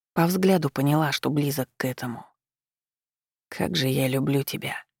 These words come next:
сказал Шархат и снова поцеловал, не дав ответить. "Горячий и любимый,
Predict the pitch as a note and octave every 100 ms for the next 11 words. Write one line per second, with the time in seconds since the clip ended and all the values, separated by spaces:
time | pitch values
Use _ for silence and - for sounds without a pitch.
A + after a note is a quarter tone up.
0 | _ _ _ _ _ - - C#3+ D3+ D3+
1 | - C#3 - - D#3+ C3+ - F3 D#3+ C#3
2 | - - - C#3+ C#3+ D3 B2+ - _ _
3 | _ _ D3+ D3+ C3+ C#3 C#3 C#3+ B2+ -
4 | - - _ _ _ _ _ _ _ _
5 | _ - D#3 D#3+ D#3+ - C#3 C#3 C#3 D#3+
6 | D3+ C3 C3 -